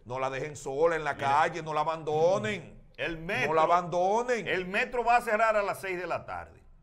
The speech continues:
Speaker 2: No está mal la medida de que el metro cierre a las seis de la tarde.
Speaker 1: José,
Speaker 2: Pero
Speaker 1: pero ¿y la próxima hora?
Speaker 2: No, pero invitar
Speaker 1: Porque tránsito.
Speaker 2: No,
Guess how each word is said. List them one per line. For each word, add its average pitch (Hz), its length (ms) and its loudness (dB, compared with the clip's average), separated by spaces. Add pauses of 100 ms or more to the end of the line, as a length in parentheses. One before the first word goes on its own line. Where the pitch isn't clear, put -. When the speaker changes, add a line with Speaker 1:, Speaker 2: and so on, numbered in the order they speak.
(440)
Speaker 2:
No 123 200 -10
está 180 280 0
mal 185 400 0
la 110 80 -8
medida 117 260 -6
de 156 100 -6
que 139 60 -12
el 131 60 -10
metro 151 260 -12
cierre 147 240 -8
a 147 40 -6
las 131 140 -8
seis 139 140 -10
de 139 80 -10
la 113 140 -12
tarde. 147 260 -6
Speaker 1:
José, 156 200 -8
Speaker 2:
Pero 165 120 0
Speaker 1:
pero 170 140 -2
¿y 180 80 -4
la 180 260 4
próxima 180 460 -2
hora? 208 480 4
Speaker 2:
No, 196 260 -4
pero 202 180 0
invitar 202 640 2
Speaker 1:
Porque 233 140 0
tránsito. 214 600 4
Speaker 2:
No, 247 80 10